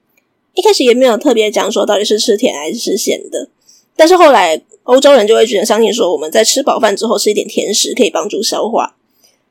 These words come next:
那只是那个时候的甜食的概念啊，也不是像现在一些什么蛋糕、饼干、冰淇淋等等的，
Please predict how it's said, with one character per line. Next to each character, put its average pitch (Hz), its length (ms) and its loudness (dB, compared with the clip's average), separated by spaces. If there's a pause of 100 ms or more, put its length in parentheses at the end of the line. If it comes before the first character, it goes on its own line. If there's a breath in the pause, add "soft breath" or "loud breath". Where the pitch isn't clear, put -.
那 330 140 2
只 320 140 0
是 302 80 4
那 359 100 4
个 302 80 4
时 285 60 4
候 269 100 4
的 226 180 0
甜 208 260 -2
食 196 260 -2
的 - 100 -6
概 220 220 0
念 175 260 -6
啊， 143 100 -8
也 139 160 -6
不 - 80 -6
是 214 60 -2
像 233 120 -2
现 214 120 -2
在 196 60 0
一 208 80 -2
些 226 160 -4
什 240 80 -8
么 - 80 -10
蛋 190 160 -6
糕、 196 140 -2
饼 - 220 -6
干、 156 340 -8 (880)
冰 247 140 0
淇 247 180 0
淋 196 180 -6
等 196 160 -4
等 - 180 -4
的， - 160 -12